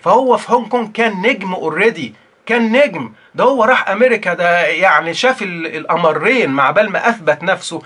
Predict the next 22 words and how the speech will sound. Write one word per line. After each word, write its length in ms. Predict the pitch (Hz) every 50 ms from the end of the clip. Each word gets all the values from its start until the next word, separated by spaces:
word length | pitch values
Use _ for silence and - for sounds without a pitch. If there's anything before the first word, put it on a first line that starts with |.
| - - - -
قعد 300 | - 240 196 170 175 170 - _
كام 340 | - 240 269 294 285 262
سنة 300 | 220 - - 240 240 226
في 180 | 196 - - 190
أمريكا 520 | 180 202 208 196 170 - - 131 110 - - _ _ _ _ _ _ _ _ _ _ _ _ _ _ _ - - - -
ما 120 | - 185 208
بين 220 | 214 254 254 240
ي-، 280 | 220 220 202 139 196 226
يغسل 300 | 247 - - - 190 -
صحون 320 | - - 170 - 226 208
في 120 | 170 175 165
مطاعم 500 | 160 151 - 196 190 170 156 160 143 139 - - - - -
ويدرب، 640 | 165 175 190 175 214 226 220 - - 160 143 139 139 143
آه، 640 | 147 143 139 139 131 135 135 135 135 131 131 143
تدري-، 460 | 147 - 175 165 151 151 151 147 143
يعني 500 | 151 151 139 143 143 147 139 135 135 131
يدرب 360 | 131 131 196 214 196 175 147 151
ناس 240 | 165 190 180 -
كده 220 | - 185 185 165 147
واحد 400 | 160 185 185 - 180 175 165 156
واثنين 480 | 160 160 156 151 - - 180 196 196
وثلاثة، 520 | 180 170 165 - 156 165 190 185 185 170